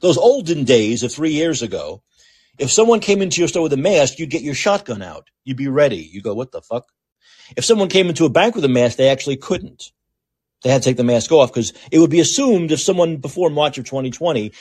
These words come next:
came into a bank with a mask that they were, you know, either Bonnie or Clyde. So they pushed the button to get the police there. And, and if you go into a,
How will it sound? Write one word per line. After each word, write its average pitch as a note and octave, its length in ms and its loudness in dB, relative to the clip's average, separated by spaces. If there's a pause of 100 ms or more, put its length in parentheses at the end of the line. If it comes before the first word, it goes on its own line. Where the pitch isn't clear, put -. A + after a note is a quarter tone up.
came C#3+ 200 0
into C3 160 -2
a A2+ 40 -2
bank C#3 220 2
with B2 100 -2
a A#2+ 60 0
mask D3+ 480 0 (240)
that C3 180 0
they C3 200 4
were, A2+ 600 0
you C3 120 -4
know, G2 280 -4 (260)
either A#2+ 200 2
Bonnie C3+ 320 0
or A2 80 -4
Clyde. E2+ 480 -6 (1700)
So C3+ 300 2
they B2+ 140 2
pushed C#3+ 260 0
the C3 60 -4
button F2 480 -2 (240)
to - 40 -16
get G#2 120 -6
the F#2 80 -8
police A2+ 340 -6
there. D2+ 300 -12 (1200)
And, D#3 140 2
and F#3 220 2
if D3 80 -6
you F3+ 80 4
go E3+ 80 6
into D3+ 200 2
a, C#3 40 -2